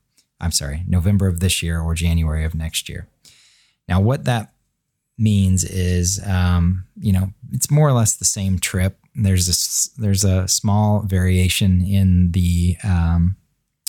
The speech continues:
you know, some of what we might be able to do, depending on whether it's in November or January. But the way we kind of made the decision was, um, you know, the November version of the trip is more expensive.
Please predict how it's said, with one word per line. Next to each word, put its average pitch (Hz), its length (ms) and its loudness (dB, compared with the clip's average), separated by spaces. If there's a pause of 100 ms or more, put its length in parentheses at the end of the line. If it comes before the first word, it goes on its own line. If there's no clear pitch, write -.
(300)
you 95 60 -4
know, 90 80 2
some 98 240 0
of 92 120 -2
what 95 120 -2
we 101 120 0
might 98 200 2
be 98 80 -2
able 85 160 0
to 85 80 -2
do, 107 300 0 (480)
depending 101 320 0
on 98 160 2
whether 95 380 2
it's 95 240 -2
in 92 120 4
November 92 480 2
or 90 120 0
January. 98 500 4
But 92 260 -4 (1200)
the 104 80 -2
way 117 160 4
we 139 140 2
kind 120 200 2
of 104 80 4
made 104 220 2
the 92 40 0
decision 90 640 2
was, 85 520 2 (140)
um, 90 540 0 (280)
you 95 100 -2
know, 90 340 0
the 101 320 -8
November 98 560 2
version 98 320 0
of 95 140 0
the 90 80 -2
trip 90 340 -6
is 87 140 -6
more 92 180 2
expensive. 92 800 -6